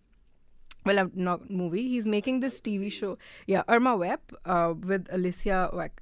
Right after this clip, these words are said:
uh, with Alicia Vikander. And, uh, he actually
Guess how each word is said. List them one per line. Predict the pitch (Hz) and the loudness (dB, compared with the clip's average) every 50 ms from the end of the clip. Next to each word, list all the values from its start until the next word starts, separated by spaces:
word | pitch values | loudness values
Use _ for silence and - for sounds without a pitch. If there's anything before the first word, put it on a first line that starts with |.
| - | -8
uh, | 185 175 | -6 -6
with | 170 160 - | -6 -8 -6
Alicia | 190 185 185 180 - - - 185 180 185 180 | -6 -4 -4 -4 -4 -4 -4 -2 -2 -2 -4
Vikander. | 165 156 190 160 160 156 151 170 254 320 - - - - - - - - _ _ _ _ _ _ - 220 | -6 -6 -4 -4 -4 -4 -4 -4 -6 -8 -10 -18 -20 -20 -20 -20 -20 -20 _ _ _ _ _ _ 0 4
And, | 214 214 214 208 208 208 208 208 208 208 208 202 185 | 6 6 6 6 6 4 4 2 2 0 0 2 2
uh, | 214 220 208 | 2 2 4
he | 214 285 294 | 2 2 2
actually | 247 247 240 - - 339 392 | 2 2 2 2 0 2 4